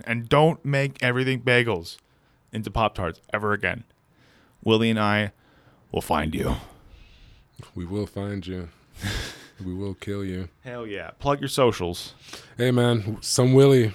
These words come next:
Speaker 2: Instagram, uh, TikTok.
Speaker 1: Hell yeah.
Speaker 2: Yeah, man.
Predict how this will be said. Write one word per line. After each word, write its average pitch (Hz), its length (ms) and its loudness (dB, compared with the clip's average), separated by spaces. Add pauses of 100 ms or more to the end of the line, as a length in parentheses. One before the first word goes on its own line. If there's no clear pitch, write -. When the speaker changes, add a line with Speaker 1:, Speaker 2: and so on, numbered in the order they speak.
Speaker 2:
Instagram, 113 800 0 (480)
uh, 104 1300 -4
TikTok. 117 480 0 (1200)
Speaker 1:
Hell 135 260 2
yeah. 135 360 0
Speaker 2:
Yeah, 117 300 -4
man. 113 540 -8